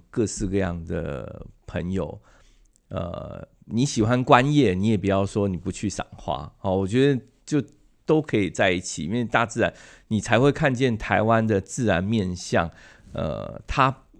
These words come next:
拥有不，它，它不是只是一个像日，反正它就是温带、亚热带，然后热带这样子全部混杂的一个生态环境。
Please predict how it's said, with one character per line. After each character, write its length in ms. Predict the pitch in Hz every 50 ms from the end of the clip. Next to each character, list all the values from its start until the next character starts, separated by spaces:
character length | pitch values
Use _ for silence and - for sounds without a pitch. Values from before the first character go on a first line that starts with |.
| - _ -
拥 340 | 139 135 135 131 135 139 131
有 200 | 123 113 92 85
不， 360 | - _ _ - 104 101 98
它， 240 | - - 180 170 160
它 180 | 156 - 180
不 220 | - - - 135 139
是 220 | 135 - - 156
只 160 | - - 85
是 180 | 90 - - 131
一 160 | 120 110 107
个 300 | 98 104 101 95 95 95
像 520 | - - - 147 127 117 104 95 95 92 - -
日， 340 | - - 139 143 123 101 82 - - _ _ _ - - - _ _ - - - _ _ _ _
反 160 | - 147 156
正 0 |
它 140 | 180 190 190
就 120 | 180 190 190
是 500 | 175 185 185 170 160 156 139 - - - - _
温 300 | - 135 139 139 143 143
带、 220 | - 151 135 120 107
亚 240 | 101 95 85 78 92
热 200 | 107 120 120 110
带， 340 | - 127 117 104 95 95
然 160 | 92 92 95 101
后 420 | 110 110 107 104 101 98 101 - _ _ _
热 240 | - 127 123 117 104
带 260 | 90 - 117 101 90
这 120 | 85 113
样 120 | 107 104 95
子 120 | 92 90
全 280 | - - - - 90 90
部 160 | 104 113 104
混 220 | - - 82 80
杂 240 | 82 - - - 85
的 140 | 82 90 87
一 120 | 87 87
个 360 | 85 90 92 85 85 82 90
生 280 | 85 - - - 90 92
态 200 | 90 - 107 80
环 200 | 80 - 50 -
境。 220 | 92 - - 80